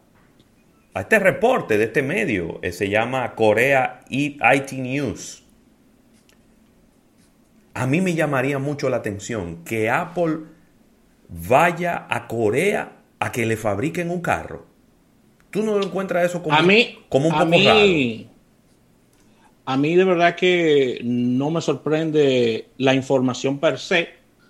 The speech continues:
Speaker 2: Lo que sí me sorprende, como bien dices, es el aliado que está acercándose
Speaker 1: ¿Por qué?
Speaker 2: Apple para,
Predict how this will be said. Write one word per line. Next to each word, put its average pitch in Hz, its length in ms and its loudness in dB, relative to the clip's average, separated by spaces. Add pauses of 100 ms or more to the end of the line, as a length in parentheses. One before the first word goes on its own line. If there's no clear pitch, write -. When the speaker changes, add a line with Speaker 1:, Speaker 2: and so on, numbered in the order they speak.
(140)
Speaker 2:
Lo 143 160 4
que 147 100 0
sí 147 160 -2
me 160 100 -2
sorprende, 165 560 -2
como 139 220 -2
bien 143 180 0
dices, 151 380 -6
es 139 160 -10
el 160 100 -2
aliado 135 680 2 (560)
que 127 160 0
está 135 320 0
acercándose 135 920 -4
Speaker 1:
¿Por 90 80 -10
qué? 127 60 -4
Speaker 2:
Apple 131 380 0
para, 110 580 -4